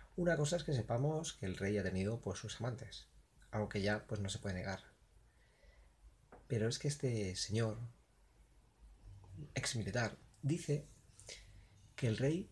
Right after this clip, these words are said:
ha llegado a tener hasta diez amantes a la vez, que era un adicto al sexo, que ha tenido en su vida más de cinco mil amantes.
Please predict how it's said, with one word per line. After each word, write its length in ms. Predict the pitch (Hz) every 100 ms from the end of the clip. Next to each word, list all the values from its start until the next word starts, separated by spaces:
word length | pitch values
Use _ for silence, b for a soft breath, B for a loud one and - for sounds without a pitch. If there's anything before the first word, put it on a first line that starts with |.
| -
ha 80 | 131
llegado 240 | 131 139
a 20 |
tener 340 | 123 117 147 - -
hasta 220 | 127 -
diez 200 | 104 131
amantes 340 | 120 123 139 -
a 60 |
la 80 | 90
vez, 320 | 98 92 - - - - - - - - -
que 80 | 123
era 80 | 123
un 80 | 143
adicto 260 | 139 -
al 180 | 110 87
sexo, 400 | - - - 143 - - - - - - B B B B - - -
que 80 |
ha 60 | 131
tenido 200 | 156 170
en 80 | 151
su 120 | 147
vida 260 | 151 185 -
más 220 | 139 147
de 80 | 143
cinco 260 | 131 135 120
mil 160 | 131
amantes. 680 | 117 98 87 - - - -